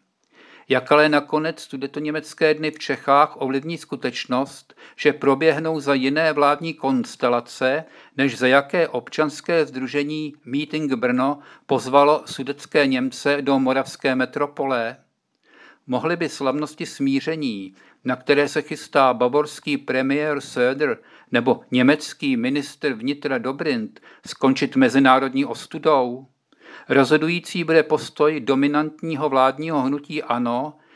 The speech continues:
jež až dosud zachovalo zdrženlivost. Když byl premiér Babiš v únoru na státní návštěvě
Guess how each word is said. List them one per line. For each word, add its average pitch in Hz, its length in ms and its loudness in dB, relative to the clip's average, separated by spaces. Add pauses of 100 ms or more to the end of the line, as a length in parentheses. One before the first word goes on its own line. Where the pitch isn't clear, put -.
(240)
jež 151 400 2
až 131 220 -2
dosud 147 560 -6 (240)
zachovalo 147 640 2
zdrženlivost. 123 1080 -8 (340)
Když 131 180 -6
byl 143 220 2
premiér 151 560 0
Babiš 147 360 -2
v - 140 -20
únoru 147 440 0
na 135 100 0
státní 143 500 -2
návštěvě 127 760 -4